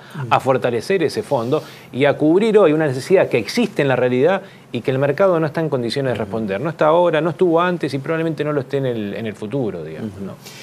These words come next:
Speaker 1: Eh, ¿existe un corset en, dentro del paco-, pacto fiscal,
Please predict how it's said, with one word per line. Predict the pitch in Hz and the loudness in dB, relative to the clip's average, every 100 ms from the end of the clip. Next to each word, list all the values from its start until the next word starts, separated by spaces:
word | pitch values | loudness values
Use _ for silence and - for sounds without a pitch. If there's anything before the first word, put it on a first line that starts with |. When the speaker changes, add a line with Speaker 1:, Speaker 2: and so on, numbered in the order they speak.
| - - - | -18 -18 -12
Speaker 1:
Eh, | - 151 143 139 139 | -4 0 2 2 0
¿existe | 151 - 202 202 190 | -2 -2 -4 2 2
un | 156 | 2
corset | 139 131 - 160 165 - - - - | 2 0 0 0 0 -10 -20 -20 -14
en, | - 117 | -6 -4
dentro | 117 113 | -2 0
del | 117 | -2
paco-, | - - - - 95 | 0 -2 -2 -8 -4
pacto | 135 - | -2 -2
fiscal, | 117 120 - 135 143 139 | -4 -6 -2 0 2 0